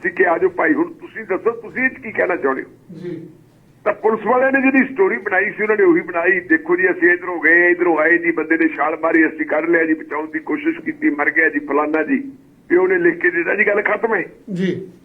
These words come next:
Speaker 1: ਤਾਂ ਜੱਜ ਸਾਹਿਬ ਉਹਨੂੰ ਪੁੱਛਦੇ ਵੀ, "ਤੇਰਾ ਟੈਲੀਫੋਨ ਨੰਬਰ ਦੱਸ ਕਾਕਾ ਕੀ ਹੈ?" ਇਕੱਲੇ-ਇਕੱਲੇ ਬੰਦੇ ਨੂੰ ਉਹਨਾਂ ਨੇ ਪੁੱਛਿਆ ਵੀ, "ਕਾਕਾ, ਤੇਰਾ ਟੈਲੀਫੋਨ ਨੰਬਰ ਕੀ ਹੈ?"
Speaker 2: ਹੂੰ, ਹੂੰ।
Speaker 1: ਉਹ ਦੱਸਦੇ ਜੀ, "ਮੇਰਾ ਟੈਲੀਫੋਨ ਨੰਬਰ ਇਹ ਹੈ।" "ਠੀਕ ਹੈ।" ਇਹ ਇਕੱਲਾ ਹੀ ਟੈਲੀਫੋਨ ਹੈ ਜਾਂ ਦੋ ਹੈ?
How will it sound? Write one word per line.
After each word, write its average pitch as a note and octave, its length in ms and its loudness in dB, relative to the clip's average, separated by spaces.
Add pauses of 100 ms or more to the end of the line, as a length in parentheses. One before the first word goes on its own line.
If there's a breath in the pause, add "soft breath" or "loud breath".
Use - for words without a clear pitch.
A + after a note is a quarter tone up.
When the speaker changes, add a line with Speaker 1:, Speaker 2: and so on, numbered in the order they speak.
(100)
Speaker 1:
ਤਾਂ A3 100 2
ਜੱਜ G3+ 400 0
ਸਾਹਿਬ B3+ 200 2
ਉਹਨੂੰ A#3+ 480 2
ਪੁੱਛਦੇ G#3+ 360 -2
ਵੀ, A#3 100 -4
"ਤੇਰਾ A3 240 0
ਟੈਲੀਫੋਨ A#3 640 0
ਨੰਬਰ G#3+ 240 -2
ਦੱਸ E3+ 140 0
ਕਾਕਾ C#3+ 340 -4
ਕੀ C#3 180 -10
ਹੈ?" C#3 60 -4
ਇਕੱਲੇ-ਇਕੱਲੇ C4+ 460 2
ਬੰਦੇ A#3+ 220 2
ਨੂੰ A3+ 100 -2
ਉਹਨਾਂ G#3+ 140 -2
ਨੇ F#3+ 80 0
ਪੁੱਛਿਆ D3 280 -4
ਵੀ, E3+ 80 -8
"ਕਾਕਾ, F#3 280 -2
ਤੇਰਾ G#3 160 -2
ਟੈਲੀਫੋਨ G#3 440 0
ਨੰਬਰ A3 200 0
ਕੀ F#3 260 0
ਹੈ?" - 120 -2 (320)
Speaker 2:
ਹੂੰ, F#3+ 100 -2
ਹੂੰ। E3+ 200 -2 (240)
Speaker 1:
ਉਹ D#3+ 60 0
ਦੱਸਦੇ F3 360 2
ਜੀ, A3+ 80 0
"ਮੇਰਾ G3+ 200 2
ਟੈਲੀਫੋਨ F3+ 420 0
ਨੰਬਰ D#3+ 220 0
ਇਹ D3+ 140 4
ਹੈ।" C3+ 60 2
"ਠੀਕ D#3 380 -4
ਹੈ।" A#2 140 -12 (640)
ਇਹ G#3+ 60 0
ਇਕੱਲਾ G#3+ 300 2
ਹੀ B3+ 40 0
ਟੈਲੀਫੋਨ A#3 500 2
ਹੈ B3+ 60 2
ਜਾਂ B3+ 140 2
ਦੋ F3+ 320 2
ਹੈ? - 120 -2